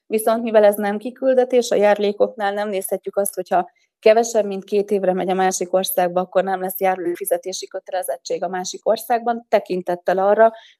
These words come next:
hogy ez nem egy kiküldetés.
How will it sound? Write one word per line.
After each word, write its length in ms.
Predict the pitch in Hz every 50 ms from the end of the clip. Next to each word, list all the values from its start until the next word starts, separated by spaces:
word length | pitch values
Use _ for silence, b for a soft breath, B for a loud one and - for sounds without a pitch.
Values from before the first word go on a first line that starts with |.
| _ _
hogy 220 | 196 196 196 - -
ez 220 | - 185 190 190 - -
nem 300 | - - 196 185 180 185
egy 160 | 180 180 175
kiküldetés. 1080 | - - - - - - 180 170 175 - - - - 202 - - 101 - - - -